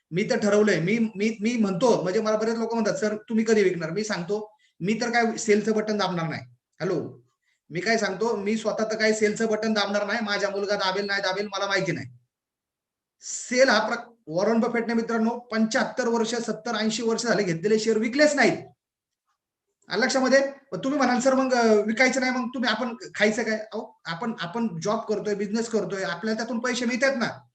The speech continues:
मग आपण घेतलेला सातबारा विकायची काय गरज आहे शेअर्स? हे वेल्थ क्रिएशन साठी आपल्याला हे शेअर्स वापरायचे. हा, तुम्हाला वाटलं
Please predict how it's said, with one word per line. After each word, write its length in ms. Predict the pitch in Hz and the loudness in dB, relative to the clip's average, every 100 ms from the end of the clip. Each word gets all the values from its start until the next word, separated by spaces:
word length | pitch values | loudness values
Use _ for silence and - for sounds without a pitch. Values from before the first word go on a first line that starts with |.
| _ _ | _ _
मग 60 | 170 | -2
आपण 320 | 175 254 262 | 2 2 2
घेतलेला 340 | 175 170 240 | 2 0 0
सातबारा 360 | 247 208 220 262 | 0 0 2 2
विकायची 360 | 254 262 277 277 | 4 2 2 2
काय 160 | 294 | 2
गरज 140 | 294 254 | 4 4
आहे 120 | 220 | 4
शेअर्स? 320 | 226 180 - - _ _ _ _ | 4 2 0 -10 _ _ _ _
हे 140 | 196 254 | 4 6
वेल्थ 460 | 180 160 277 277 | 6 6 6 6
क्रिएशन 340 | 269 262 254 254 | 4 2 2 0
साठी 220 | 226 240 | 0 0
आपल्याला 220 | 233 247 | 0 2
हे 140 | 220 226 | 4 4
शेअर्स 240 | 233 220 | 2 0
वापरायचे. 320 | 220 202 185 160 | 0 0 0 2
हा, 240 | 180 - | 0 -2
तुम्हाला 220 | 202 208 | -2 0
वाटलं 320 | 214 214 220 | 0 0 0